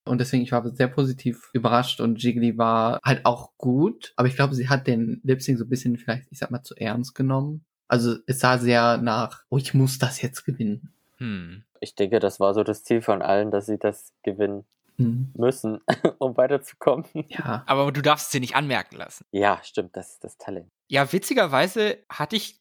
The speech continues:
Speaker 2: genau das Gleiche gedacht. Also am Anfang war ich auch der Meinung, „Oh, Serena ist ja sehr gut und ich fand sie auch besser als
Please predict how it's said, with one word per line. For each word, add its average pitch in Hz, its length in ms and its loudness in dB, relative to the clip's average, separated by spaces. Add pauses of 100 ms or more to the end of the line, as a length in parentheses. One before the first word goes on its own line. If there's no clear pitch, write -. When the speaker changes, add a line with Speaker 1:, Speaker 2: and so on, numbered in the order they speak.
Speaker 2:
genau 143 300 4
das 190 180 -2
Gleiche 160 340 4
gedacht. 135 500 -2
Also 139 160 0
am 131 120 2
Anfang 143 720 0
war 139 120 4
ich 120 140 0
auch 165 140 2
der 156 100 -4
Meinung, 110 340 -4
„Oh, 190 140 -8
Serena 135 500 -4
ist 131 140 -4
ja 113 140 -2
sehr 110 260 -6
gut 214 220 -6
und 127 100 -8
ich 123 120 -10
fand 131 180 -6
sie 113 100 -4
auch 113 140 -4
besser - 340 -4
als 104 240 -10